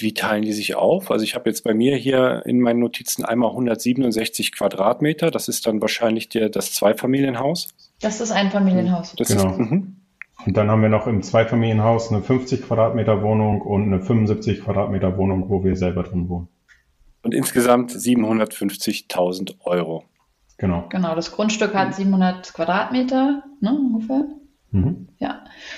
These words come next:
Speaker 2: Und, äh, das war natürlich ein bisschen mehr Budget, wie wir ursprünglich unwissentlich, äh,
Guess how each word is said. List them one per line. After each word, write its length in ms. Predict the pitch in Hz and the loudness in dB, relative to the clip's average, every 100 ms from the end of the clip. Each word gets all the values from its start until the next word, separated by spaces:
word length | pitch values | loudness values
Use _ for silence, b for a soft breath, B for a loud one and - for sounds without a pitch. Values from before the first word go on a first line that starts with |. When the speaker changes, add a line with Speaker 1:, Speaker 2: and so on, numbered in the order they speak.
| B _ | B _
Speaker 2:
Und, 540 | 185 185 185 185 185 185 | 0 4 4 4 2 2
äh, 480 | 180 175 175 175 | 0 2 0 -2
das 240 | 175 185 180 | -4 -4 2
war 100 | 190 | 2
natürlich 480 | 196 208 202 - - | 2 0 -2 -4 -4
ein 60 | |
bisschen 340 | 220 220 208 190 | -4 -2 2 4
mehr 160 | 196 | 4
Budget, 640 | 196 202 190 208 240 269 202 | 2 -2 -2 0 2 2 0
wie 120 | 208 | 0
wir 180 | 202 202 | 0 0
ursprünglich 840 | 202 233 - 233 233 247 262 240 | 0 0 -2 -2 2 2 0 -2
unwissentlich, 960 | - 240 226 240 240 240 233 240 - - | 0 0 2 0 0 -4 0 -2 -2 -4
äh, 720 | 220 214 214 214 214 - - | 0 2 2 0 0 -2 -6